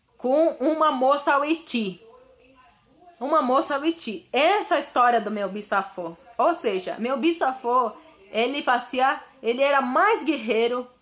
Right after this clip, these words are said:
da tribo Aikaku ou Aihara. É,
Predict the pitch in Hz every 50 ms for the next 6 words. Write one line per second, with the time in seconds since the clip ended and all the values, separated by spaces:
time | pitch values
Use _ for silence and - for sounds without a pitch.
0 | _ _ - 190 208 214 208 - 208 247 262 220 247 - - 226 302 359 339 -
1 | - - - - - - 240 247 262 - - - 240 285 311 - - 254 269 277
2 | 285 254 285 285 285 240 185 151 170 - - - - _ _ _ _ _ _ _
3 | _ _ _ _ _ _ _ _ _ - - 180 170 170 170 170 175 175 170 170
4 | 170 175 170 175 170